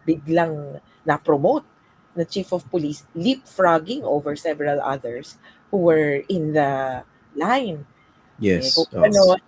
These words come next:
Speaker 1: ibig sabihin, talagang kailangan ka para sa kung ano man. Hindi lang yung simpleng,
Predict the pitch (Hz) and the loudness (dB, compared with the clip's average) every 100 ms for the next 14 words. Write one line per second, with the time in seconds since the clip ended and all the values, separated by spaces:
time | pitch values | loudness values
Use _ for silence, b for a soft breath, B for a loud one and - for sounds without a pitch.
0 | _ - 294 156 156 190 170 - 226 196 | _ -10 -4 -2 -2 -6 -8 -8 -8 -4
1 | 220 214 185 151 151 - - - 190 202 | -4 -2 -2 -2 -6 -8 -8 -6 -2 -4
2 | 196 _ - 185 - 175 160 151 151 156 | -4 _ -8 -8 -8 -8 -2 0 0 -2
3 | 143 139 - 135 - B B B - 160 | -8 -12 -12 -12 -14 B B B -2 0
4 | 151 151 - 123 127 - 135 131 139 165 | 0 -2 -4 -10 -10 -10 -6 -4 0 0
5 | 143 117 b b - 208 220 214 214 196 | 0 -4 b b -12 -6 -2 0 -2 -4
6 | 196 165 170 165 | -6 -4 0 0